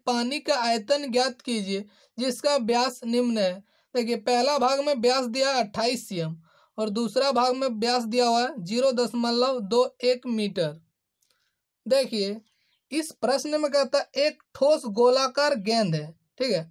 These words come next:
इस प्रकार है और इसका व्यास दिया हुआ है, देखिए, पहला भाग में अट्ठाईस सीएम,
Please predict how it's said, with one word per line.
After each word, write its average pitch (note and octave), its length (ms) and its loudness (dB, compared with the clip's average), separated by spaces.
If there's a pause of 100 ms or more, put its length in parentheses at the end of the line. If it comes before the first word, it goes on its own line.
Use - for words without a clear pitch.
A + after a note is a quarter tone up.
(140)
इस B3 180 -10
प्रकार A3+ 380 0
है D#3 140 -4 (1200)
और A#3+ 140 0
इसका C#4+ 320 0
व्यास B3 460 0
दिया B3+ 220 2
हुआ G#3+ 240 4
है, A3+ 200 -4 (1000)
देखिए, A3+ 200 -2
पहला A#3 380 4
भाग A#3+ 160 2
में C4 140 -2
अट्ठाईस A#3+ 640 -2
सीएम, E3 300 -6